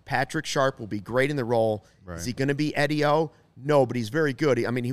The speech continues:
Speaker 1: he, we've seen him on national T V. Patrick Sharp will be very good. He's very likable.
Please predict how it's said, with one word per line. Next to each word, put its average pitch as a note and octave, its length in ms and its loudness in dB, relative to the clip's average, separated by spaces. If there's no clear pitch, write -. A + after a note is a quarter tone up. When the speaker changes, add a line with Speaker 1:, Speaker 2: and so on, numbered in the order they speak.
Speaker 1:
he, C3+ 100 -6
we've C#3+ 200 -4
seen E3+ 180 -2
him D3+ 100 -2
on C3 120 2
national C3 380 -2
T B2+ 180 -6
V. A#2 240 -2
Patrick C#3 300 -2
Sharp B2+ 300 0
will A#2+ 80 -12
be A#2 120 -2
very A2 340 0
good. F#2+ 240 -6
He's G2 160 -6
very C3 320 2
likable. G2+ 560 -6